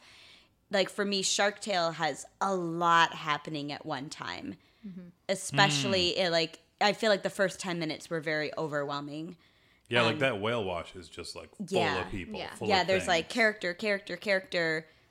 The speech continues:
Speaker 1: other characters, uh, there's sound, there's lights, there's a bunch of things. Um,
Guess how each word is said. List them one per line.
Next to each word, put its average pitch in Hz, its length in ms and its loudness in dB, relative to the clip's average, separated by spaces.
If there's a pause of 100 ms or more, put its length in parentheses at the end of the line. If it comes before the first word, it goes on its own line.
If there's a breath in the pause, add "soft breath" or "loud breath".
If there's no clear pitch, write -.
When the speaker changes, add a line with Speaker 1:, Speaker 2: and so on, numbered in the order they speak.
(160 soft breath)
Speaker 1:
other 202 220 2
characters, 175 720 -2
uh, 170 180 0
there's 151 220 -6
sound, 185 460 2
there's 165 300 -4
lights, 175 380 0
there's 156 280 -4
a 165 60 -4
bunch 165 360 -4
of 165 100 -10
things. 151 580 -8 (500 soft breath)
Um, 160 340 0